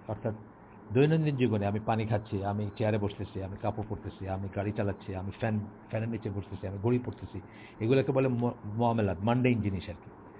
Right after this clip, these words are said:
আগেরটা সেক্রেট, এটা মানডেইন, মানে যদিও এভাবে ভাগ ইসলামে নাই, তারপরে আমি বলতেছি যে, আহ, মানে যেগুলো দৈন-, দৈনন্দিন জীবনে করি আমরা। রাসূল সাল্লাল্লাহু আলাইহি ওয়াসাল্লাম উঠ চলতে,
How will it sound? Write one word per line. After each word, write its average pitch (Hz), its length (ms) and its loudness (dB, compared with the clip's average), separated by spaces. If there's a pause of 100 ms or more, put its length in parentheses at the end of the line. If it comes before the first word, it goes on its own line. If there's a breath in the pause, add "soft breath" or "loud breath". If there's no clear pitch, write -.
(100)
আগেরটা 107 320 2 (100)
সেক্রেট, 151 280 4
এটা 131 160 4
মানডেইন, 101 440 2
মানে 110 160 -2
যদিও 123 240 2
এভাবে 139 180 4
ভাগ 127 180 2 (760)
ইসলামে 123 280 2
নাই, 120 200 6
তারপরে 117 320 4
আমি 123 100 2
বলতেছি 98 360 -4 (480 loud breath)
যে, 107 220 6
আহ, 104 720 -2
মানে 123 80 0
যেগুলো 151 240 4
দৈন-, 143 360 6
দৈনন্দিন 147 420 4
জীবনে 135 260 4
করি 98 280 2
আমরা। 98 220 -10 (100)
রাসূল 117 220 -2
সাল্লাল্লাহু 127 340 0
আলাইহি - 0 -
ওয়াসাল্লাম - 0 -
উঠ 127 160 0
চলতে, 120 260 -2